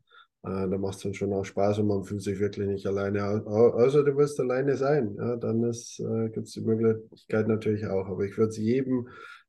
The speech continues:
wärmstens empfehlen, so ein amerikanisches Thanksgiving auch mal mit einer amerikanischen Familie zu verbringen.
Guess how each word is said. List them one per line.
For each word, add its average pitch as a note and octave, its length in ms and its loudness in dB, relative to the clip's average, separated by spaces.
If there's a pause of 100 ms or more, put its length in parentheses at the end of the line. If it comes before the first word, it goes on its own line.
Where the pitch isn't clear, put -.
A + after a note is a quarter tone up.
wärmstens A#2 760 4
empfehlen, G#2+ 1000 0
so G#2 240 -4
ein G2+ 220 -4
amerikanisches G#2 1120 -2
Thanksgiving G2 640 -2
auch G2 100 -4
mal G2 300 -6
mit G2+ 160 -6
einer F#2 160 -4
amerikanischen F#2+ 680 -6
Familie G2 440 -8
zu - 120 -18
verbringen. G#2 500 -14